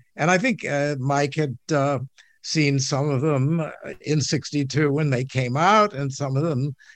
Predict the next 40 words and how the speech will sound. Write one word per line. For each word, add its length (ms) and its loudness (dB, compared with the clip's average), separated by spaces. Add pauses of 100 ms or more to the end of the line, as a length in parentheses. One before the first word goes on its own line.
you 120 -8
saw 260 2
later. 280 4
I 120 6
didn't 180 4
see 140 -2
them 180 -2
all 520 4
in 360 -4
sixty-two 720 0
either. 340 2
I 80 -2
think 260 -6
some 200 -4
of 60 0
the 60 0
movies 420 -2
I 240 -6 (400)
saw 360 -2
afterwards, 720 -2
and 100 -4
some 160 -2
of 80 -2
them 100 2
I 100 -4
appreciated 760 0
more 520 4 (380)
in 240 0
subsequent 640 -2
years. 560 2 (400)
But 320 2
it 140 0
just 300 0
seemed 280 0
like 220 0
it 100 -4
was 220 -4
a 60 -4
great, 500 0 (380)
uh, 300 -4